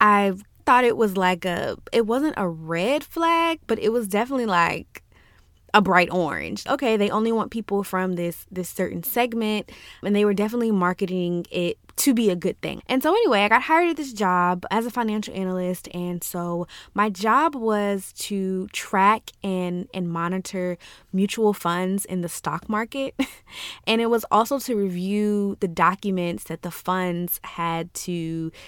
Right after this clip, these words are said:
submit to the S E C, which is, like, the Security and Exchange Commission. They keep track on basically all things stocks and investments. I didn't really think about it being interesting or really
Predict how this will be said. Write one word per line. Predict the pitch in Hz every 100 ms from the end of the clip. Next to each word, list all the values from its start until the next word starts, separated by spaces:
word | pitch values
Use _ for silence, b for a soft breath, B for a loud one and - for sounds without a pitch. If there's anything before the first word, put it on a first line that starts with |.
| B
submit | - - 190 180 180 -
to | - 190 175 165
the | -
S | 165 -
E | 175
C, | - 175 165
which | 160 160
is, | 156
like, | 165 -
the |
Security | 170 190 - 175 170 165
and | 165
Exchange | 165 - 160 160 160
Commission. | 165 151 - - 151 170
They | 175 170
keep | - 165 -
track | - 143 - -
on | 160 139 - - -
basically | 160 156 - 160
all | - 156
things | - 160 160
stocks | - 160 143 - -
and | 175
investments. | 156 147 151 - - - - B -
I | 170
didn't | 175
really | 175 170
think | - 170
about | 170 170 165
it | 165 180
being | 170 170 165 160 160 160 B B B
interesting | 202 214 208 - 190 175 170 165 170
or | - 170 170 165 160 156 156 - - - - _ _ _ _ _ _ -
really | 180 196 240 214 175 160 -